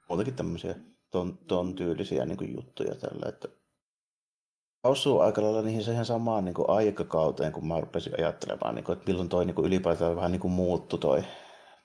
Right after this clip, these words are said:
toi niinku tämmönen viihde ja toiminta, viihde ja ylipäätään niinku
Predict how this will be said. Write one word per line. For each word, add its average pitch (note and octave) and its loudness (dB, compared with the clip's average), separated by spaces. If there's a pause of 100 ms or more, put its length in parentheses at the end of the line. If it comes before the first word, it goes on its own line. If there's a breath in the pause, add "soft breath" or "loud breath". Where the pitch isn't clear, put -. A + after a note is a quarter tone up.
(120)
toi - -4
niinku - -2
tämmönen - -2 (1400 loud breath)
viihde E2+ 2
ja A2 8
toiminta, G#2 6
viihde F2+ 2
ja F2+ 4
ylipäätään E2 2
niinku - -4